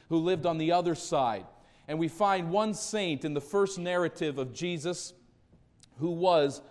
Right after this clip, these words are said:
waiting for the coming of Christ. To understand this account, we must realize first that Messiah's coming in his first advent was prophesied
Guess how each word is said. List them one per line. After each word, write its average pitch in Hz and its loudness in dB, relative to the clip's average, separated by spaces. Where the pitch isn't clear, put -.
waiting 135 0
for 147 -2
the 143 2
coming 143 -2
of 117 -10
Christ. 139 2
To 156 -2
understand 156 -4
this 131 -8
account, 151 -2
we 139 -4
must 139 -6
realize 139 2
first 156 -4
that 131 -6
Messiah's 143 -2
coming 147 -4
in 147 -4
his 147 -6
first 180 -2
advent 147 0
was 151 -6
prophesied 139 0